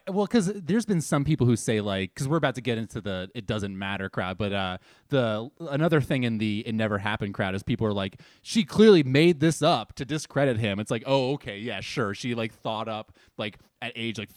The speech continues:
fifteen, she thought up how, like, "Oh, I'm gonna pick out that guy and ruin his career, like, thirty years from now." But Ben Carson did those people one more and said, "This is actually goes all the way back to the <laughs> nineteenth century."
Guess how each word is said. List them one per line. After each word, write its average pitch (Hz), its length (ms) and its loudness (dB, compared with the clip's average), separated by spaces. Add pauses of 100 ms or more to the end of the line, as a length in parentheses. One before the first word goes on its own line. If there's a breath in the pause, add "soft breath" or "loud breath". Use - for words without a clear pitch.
fifteen, 107 640 -4
she 107 140 -4
thought 110 220 0
up 104 100 -2
how, 107 180 -2
like, 101 320 -4
"Oh, 107 200 -4
I'm 104 200 -4
gonna 113 320 -4
pick 139 220 -4
out 110 300 -6
that 139 260 -2
guy 113 280 0
and 104 180 -4
ruin 123 220 -2
his 135 200 -2
career, 127 400 -4
like, 104 160 -10
thirty 127 480 -6
years 110 580 -4
from 98 200 -6
now." 95 340 -6 (240 loud breath)
But 151 160 0
Ben 208 180 0
Carson 175 380 -4
did 113 220 -2
those 127 260 4
people 101 380 0
one 104 260 2
more 101 320 2
and 95 140 -10
said, 101 160 -10
"This 123 100 -10
is 123 80 -12
actually 117 240 -10
goes 98 200 -8
all 117 200 -10
the 120 60 -6
way 113 80 -6
back 98 180 -8
to - 80 -12
the 113 80 -4
<laughs> - 0 -
nineteenth 131 640 0
century." 117 800 -6